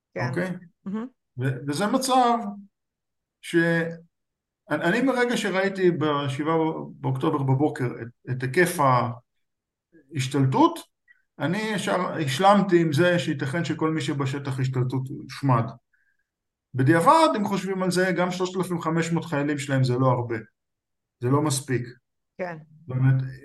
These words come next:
Speaker 2: אם הם לא... תראי, מי היה חושב שהם רוצים אוכל של יהודים ומשקה של יהודים ולהתעסק עם יהודיות? זאת אומרת,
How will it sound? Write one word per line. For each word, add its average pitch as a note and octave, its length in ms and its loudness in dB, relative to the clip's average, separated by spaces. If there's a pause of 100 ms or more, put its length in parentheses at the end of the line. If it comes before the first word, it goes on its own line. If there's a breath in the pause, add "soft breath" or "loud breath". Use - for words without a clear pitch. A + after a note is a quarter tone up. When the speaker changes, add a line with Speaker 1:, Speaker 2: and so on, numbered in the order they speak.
(160)
Speaker 2:
אם G3+ 220 2
הם F#3+ 120 4
לא... G3 260 4 (140)
תראי, E3 320 0 (480)
מי D#3+ 120 0
היה G3+ 140 4
חושב F#3+ 300 0
שהם D#3+ 220 -4
רוצים D3+ 300 -2
אוכל D#3+ 240 -4
של C#3+ 200 -4
יהודים C3+ 520 0
ומשקה C3+ 360 -4
של C3+ 220 0
יהודים C3 400 2
ולהתעסק B2+ 520 -4
עם B2 120 -2
יהודיות? A#2 420 -2
זאת - 160 -16
אומרת, B2 240 -2